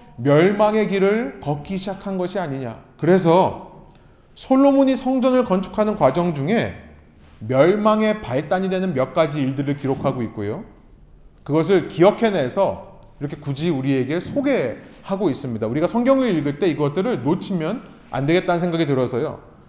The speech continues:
제가 몇 가지를 좀 소개를 시켜드리겠습니다. 예를 들면 열왕기상 오 장에 보면 솔로몬이 성전을 건축하면서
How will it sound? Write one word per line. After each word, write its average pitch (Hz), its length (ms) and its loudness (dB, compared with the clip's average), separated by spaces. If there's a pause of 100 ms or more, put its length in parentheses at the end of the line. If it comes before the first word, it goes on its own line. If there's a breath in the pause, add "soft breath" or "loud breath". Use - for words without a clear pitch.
(260 soft breath)
제가 175 160 2
몇 180 180 4
가지를 190 360 8
좀 180 120 0
소개를 190 400 2
시켜드리겠습니다. 147 680 -2
예를 180 220 6
들면 156 520 0 (240)
열왕기상 196 800 0
오 180 180 4
장에 214 280 4
보면 135 420 -2 (1500 soft breath)
솔로몬이 240 500 2
성전을 262 460 2
건축하면서 160 1080 -2